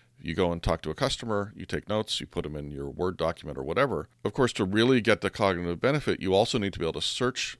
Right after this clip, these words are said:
these notes. You need to find a way to find and retrieve the stuff that you wrote down and what other people wrote down, ideally. And that's why we don't just write down, like, for example, our bug reports in a big notebook. Instead, we use a bug reporting tool, and we have wikis in Salesforce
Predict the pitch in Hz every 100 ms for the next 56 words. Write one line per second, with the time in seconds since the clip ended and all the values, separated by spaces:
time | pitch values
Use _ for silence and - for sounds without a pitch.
0 | - 82 71 - 62 - - - _ _
1 | _ _ _ _ _ 90 92 95 104 92
2 | 92 82 78 80 - _ - - 101 104
3 | 107 107 - 87 85 82 - 156 147 127
4 | 107 - 101 - 117 107 87 92 82 127
5 | 127 92 90 - 90 87 87 131 110 87
6 | 73 73 - 80 76 76 123 85 62 -
7 | _ _ _ - 104 147 151 127 - 101
8 | 107 107 98 95 - 80 85 - 87 78
9 | 82 _ - 78 78 82 87 - 67 76
10 | 92 104 92 - 76 - 71 - 90 98
11 | 90 131 - 76 - 98 - 98 92 85
12 | 87 123 143 127 - 90 82 78 71 78
13 | 87 101 92 120 92 76 78 80 107 104
14 | - 85 82 -